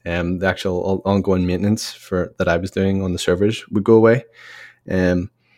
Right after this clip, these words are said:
so what I, it was a, it used a Elastic Load Balancer, which is a, like a, a load balancer.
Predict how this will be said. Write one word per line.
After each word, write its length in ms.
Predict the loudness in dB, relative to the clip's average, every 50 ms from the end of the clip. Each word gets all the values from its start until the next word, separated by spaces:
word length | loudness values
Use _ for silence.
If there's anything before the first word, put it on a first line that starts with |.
| _ _ _ _ _ _ _ _ _ _
so 160 | 2 6 6
what 100 | 8 8
I, 140 | 8 6 6
it 120 | 4 4 4
was 160 | 4 2 4
a, 280 | 4 4 4 2 -2 -6 -14 _ _ _ _
it 120 | _ -8
used 220 | -8 -8 -6 -4 -4
a 320 | -4 -2 -2 -4 -6 -8 -12 _ _ _ _ -10 -4
Elastic 380 | -2 0 0 0 -2 -4 -6
Load 180 | -4 -4 -2 -2
Balancer, 320 | -2 -4 -4 -4 -4 -6
which 140 | -8 -6 -8
is 120 | -10 -8 -10
a, 100 | -12 -12 -14 _ _ _ _ _ _ _ -20 _ _
like 160 | -20 -20 -18
a, 80 | -16 -14 -12
a 60 | -10
load 220 | -8 -8 -6 -2
balancer. 520 | 0 0 0 0 -2 -2 -2 -2 -2 -2